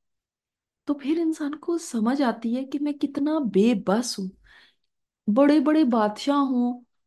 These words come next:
या अम्बिया हों, औलिया हों, कोई भी हो, नेक से नेक इंसान हो, या बहुत बड़ा अमीर, कबीर, हुक्मरान, बादशाह, कोई भी हो,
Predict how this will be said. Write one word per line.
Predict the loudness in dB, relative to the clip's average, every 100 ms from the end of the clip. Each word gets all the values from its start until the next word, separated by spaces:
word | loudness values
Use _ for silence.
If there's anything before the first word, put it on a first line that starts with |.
| _ -8
या | -2 2
अम्बिया | 2 4 4 2 2 0
हों, | -2 -2 -6 -6 -8 -8
औलिया | -2 0 0 0 0
हों, | 0 0 -2 -2 -4 -10 _ _ -6
कोई | 0 4 6
भी | 6
हो, | 4 2
नेक | -2 -2 -2 -4
से | -6 -2
नेक | 0 0 0
इंसान | -2 -2 -4 -4 -2
हो, | -2 -2
या | -2 -4
बहुत | -4 -2 2 2 0 -6
बड़ा | -2 -2 -2 -6 -16 _ -8
अमीर, | -4 0 0 0 -2 -4
कबीर, | -2 2 2 0
हुक्मरान, | -2 -2 0 0 2 2 0 -2 -4 _ _ -2
बादशाह, | 0 0 -6 -4 -2 -2
कोई | -8 -8 -2 2 6 8
भी | 8 8
हो, | 6 0 -10